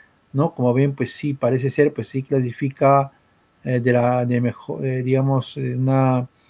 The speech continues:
mejor manera, pues, el, las clases, ¿correcto? Las instancias que están en, en los datos, ¿no? ¿Ok? Entonces yo de manera visual también puedo ver, este, pues sí,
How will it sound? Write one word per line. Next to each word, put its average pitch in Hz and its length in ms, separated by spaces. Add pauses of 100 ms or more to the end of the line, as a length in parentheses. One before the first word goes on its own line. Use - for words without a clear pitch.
(300)
mejor 135 240
manera, 139 580
pues, 123 540
el, 123 840
las 120 140
clases, - 400
¿correcto? 123 640
Las 120 260
instancias 127 520
que 123 100
están 127 260
en, 123 180
en 120 140
los 104 140
datos, - 380 (720)
¿no? 175 280 (760)
¿Ok? - 80
Entonces 170 480
yo 180 160
de 190 80
manera 175 300
visual 170 360
también 151 300
puedo 151 300
ver, 151 300 (540)
este, 120 840
pues 117 200
sí, 127 840